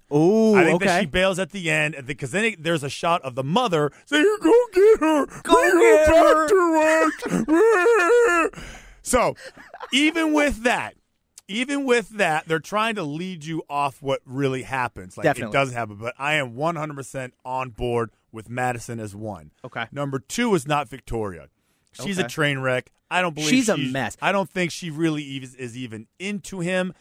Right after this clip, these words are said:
Speaker 2: because if sh-, if the only way she would have been if he would have doted on her more, he doesn't. There's a wall there between them.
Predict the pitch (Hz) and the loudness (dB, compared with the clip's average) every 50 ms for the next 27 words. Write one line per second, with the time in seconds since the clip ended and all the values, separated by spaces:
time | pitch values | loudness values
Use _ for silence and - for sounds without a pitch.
0 | _ _ _ - 143 135 156 151 123 151 143 117 - - - - _ - 147 139 | _ _ _ -16 -10 -6 -6 -6 -6 -8 -14 -16 -18 -20 -20 -20 _ -14 -14 -14
1 | 120 _ _ _ 123 120 147 170 180 175 170 165 143 - - 147 139 170 214 214 | -14 _ _ _ -12 -10 -8 -8 -8 -8 -8 -8 -10 -10 -10 -8 -2 0 0 0
2 | 202 143 160 170 165 160 135 135 113 _ - 170 170 156 156 139 117 101 104 143 | 0 0 0 -2 -2 -2 -2 -8 -16 _ -16 -14 -12 -10 -10 -10 -10 -8 -4 -4
3 | 151 165 151 147 151 139 143 143 123 123 131 120 117 117 127 139 143 139 139 135 | -4 -4 -4 -8 -10 -12 -14 -14 -14 -14 -14 -14 -12 -10 -6 -4 -4 -2 -2 -4
4 | 131 - _ _ _ _ _ _ - 120 104 _ - 160 160 160 139 139 160 160 | -4 -6 _ _ _ _ _ _ -16 -16 -14 _ 0 0 0 2 0 -2 -4 -6
5 | 156 147 123 131 131 127 107 117 107 104 117 139 151 156 156 156 147 151 151 139 | -6 -6 -8 -6 -6 -6 -6 -8 -8 -2 0 2 2 4 2 2 0 0 0 0
6 | 143 123 - - 151 151 147 143 147 143 139 139 | -2 -6 -8 -8 -4 -4 -2 0 0 0 0 -2